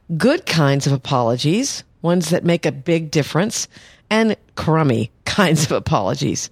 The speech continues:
We'll review some research on the idea that there are gender differences in apologies, differences between the way men and women apologize. We'll touch on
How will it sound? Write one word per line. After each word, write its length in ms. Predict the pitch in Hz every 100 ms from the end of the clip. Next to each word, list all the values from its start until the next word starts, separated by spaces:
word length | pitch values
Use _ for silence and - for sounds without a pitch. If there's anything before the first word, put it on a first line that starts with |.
| _ _ _ _ _ _ _ _
We'll 180 | 185 175
review 360 | 156 147 190 208
some 160 | 175
research 600 | 151 - 175 196 196 - - - - - -
on 140 | 170
the 160 | 165 165
idea 420 | 165 151 180 180
that 320 | 165 156 - - _ _ _ 196
there 120 | 160
are 60 |
gender 480 | 127 - 151 190 262
differences 580 | 262 294 302 - 311 294
in 60 | 285
apologies, 800 | 269 277 262 254 277 269 - - _ _ _ _ _ _ _ -
differences 480 | 202 196 190 175
between 520 | - 175 190 190 185 - - - _ -
the 80 | 165
way 280 | 160 170 160
men 380 | 160 170 170 -
and 300 | 160 151 143
women 340 | 147 156 196 208
apologize. 840 | 165 - 147 151 175 160 196 - - _ _ _ _ _ _
We'll 100 | 214
touch 280 | - 254 -
on 280 | 202 185